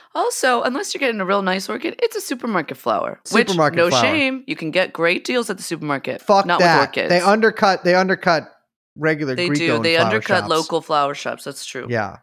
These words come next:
Speaker 2: they do do
Speaker 1: Anyway,
Speaker 2: that.
Speaker 1: so the big question was, did Ghislaine know that Jeffrey was buying Miss Middlefort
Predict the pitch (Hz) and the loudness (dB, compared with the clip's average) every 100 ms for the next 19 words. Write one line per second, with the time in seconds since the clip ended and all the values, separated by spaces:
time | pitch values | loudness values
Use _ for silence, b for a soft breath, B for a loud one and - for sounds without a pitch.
0 | - 117 117 247 185 117 - - _ b | -10 -6 -2 0 0 -2 -4 -14 _ b
1 | b b b b - - 185 170 349 359 | b b b b -14 -6 -6 -4 -6 -4
2 | 151 143 - 139 139 156 135 - - - | -6 -4 -8 -10 -4 -2 -2 -6 -14 -18
3 | - _ _ _ _ _ _ _ _ - | -18 _ _ _ _ _ _ _ _ -4
4 | 170 170 - 180 170 180 190 233 247 202 | -2 -2 -4 -6 -4 -4 -2 -4 -4 -2
5 | 160 139 87 67 - 123 - 135 135 147 | 0 0 0 -4 -4 -4 -2 -4 -2 -8
6 | 143 - 143 131 110 76 76 - - _ | -8 -4 -2 0 -2 -4 -8 -12 -16 _
7 | _ 156 156 143 - - - 165 180 180 | _ -6 -4 -4 -8 -16 -10 -6 -2 -4
8 | 127 - 95 104 - - | -4 -4 -4 -4 -6 -16